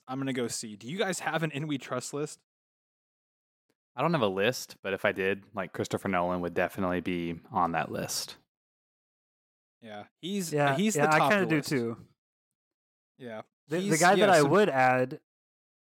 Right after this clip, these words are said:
Speaker 3: is, is Steven Soderbergh, though he doesn't make movies anymore, but we'll see how long that lasts.
Speaker 2: <laughs>
Speaker 1: No, he's making a new movie. He, it's called Logan
Speaker 3: Oh,
Speaker 1: Lucky,
Speaker 3: see?
Speaker 1: and it's with Channing Tatum,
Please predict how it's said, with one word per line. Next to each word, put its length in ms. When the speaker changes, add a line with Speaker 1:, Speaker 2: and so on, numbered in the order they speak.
Speaker 3:
is, 480
is 180
Steven 360
Soderbergh, 640
though 180
he 80
doesn't 240
make 160
movies 320
anymore, 560
but 100
we'll 120
see 160
how 140
long 220
that 160
lasts. 380
Speaker 2:
<laughs> 260
Speaker 1:
No, 160
he's 200
making 300
a 20
new 140
movie. 440
He, 80
it's 100
called 240
Logan 280
Speaker 3:
Oh, 100
Speaker 1:
Lucky, 240
Speaker 3:
see? 240
Speaker 1:
and 100
it's 160
with 320
Channing 340
Tatum, 640